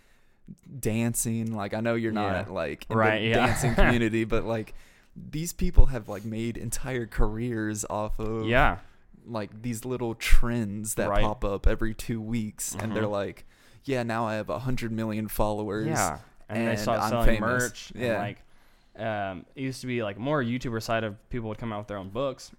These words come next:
Speaker 1: Yeah.
Speaker 2: And it's just, yeah, like, you
Speaker 1: I
Speaker 2: can
Speaker 1: can't wait till Charli D'Amelio's book comes
Speaker 2: <gasps> Is
Speaker 1: out.
Speaker 2: she writing one?
Speaker 1: No. <laughs>
Speaker 2: Okay.
Speaker 1: I don't know if she is, but that's gonna be a day. Like,
Speaker 2: Yeah.
Speaker 1: I, I'd buy the book, <laughs> like, to be honest.
Speaker 2: I don't know. Maybe it's an autobiography.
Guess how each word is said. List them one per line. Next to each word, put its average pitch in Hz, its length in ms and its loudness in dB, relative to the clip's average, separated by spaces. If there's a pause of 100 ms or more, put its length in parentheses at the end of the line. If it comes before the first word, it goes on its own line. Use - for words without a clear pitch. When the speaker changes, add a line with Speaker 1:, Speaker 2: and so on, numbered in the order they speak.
(140)
Speaker 1:
Yeah. 110 320 -6 (420)
Speaker 2:
And 113 160 -10
it's 101 160 -14
just, - 400 -16 (680)
yeah, 139 140 0
like, 113 280 -2
you 131 100 -2
Speaker 1:
I 139 40 -4
Speaker 2:
can 143 180 -2
Speaker 1:
can't 120 220 0
wait 98 280 -6
till 101 220 -6
Charli 101 440 -8
D'Amelio's 90 640 -6
book - 420 2
comes 113 280 -4
Speaker 2:
<gasps> - 0 -
Is - 60 0
Speaker 1:
out. 117 100 0
Speaker 2:
she 117 160 -2
writing 123 300 -2
one? 139 260 -4
Speaker 1:
No. 110 320 2
<laughs> 123 60 6
Speaker 2:
Okay. 127 460 8
Speaker 1:
I 131 80 6
don't 131 160 6
know 120 220 4
if 113 100 -2
she 123 160 -2
is, 120 240 -2 (380)
but 113 400 -6
that's 110 180 -6
gonna 123 160 -2
be 113 260 -4 (180)
a 104 80 -4
day. 98 640 -2 (440)
Like, 101 340 -6
Speaker 2:
Yeah. 87 480 -8
Speaker 1:
I, 98 280 0
I'd 196 100 0
buy 117 160 4
the 113 100 -4
book, 110 460 -2
<laughs> - 60 -20
like, - 360 6
to - 140 2
be 139 120 6
honest. 139 400 0
Speaker 2:
I - 40 -2
don't 113 160 2
know. 107 80 -2
Maybe 123 180 2
it's 123 140 -4
an 120 60 -2
autobiography. 113 840 -2